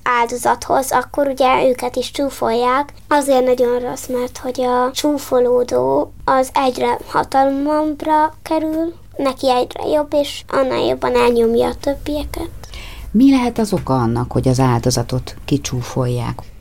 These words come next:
Speaker 1: Nekem a könyvből az derül ki, hogy nincs önbizalma, és hogy hatalomra akar törni.
Speaker 2: És szerinted melyik állarcot a legnehezebb levenni?
Speaker 1: Hát szerintem a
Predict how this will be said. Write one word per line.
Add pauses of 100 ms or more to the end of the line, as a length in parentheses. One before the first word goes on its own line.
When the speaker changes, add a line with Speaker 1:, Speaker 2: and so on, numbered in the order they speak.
(340)
Speaker 1:
Nekem
a
könyvből (120)
az
derül
ki,
hogy (100)
nincs (100)
önbizalma, (420)
és
hogy
hatalomra
akar
törni. (200)
Speaker 2:
És
szerinted
melyik
állarcot
a
legnehezebb
levenni? (460)
Speaker 1:
Hát
szerintem
a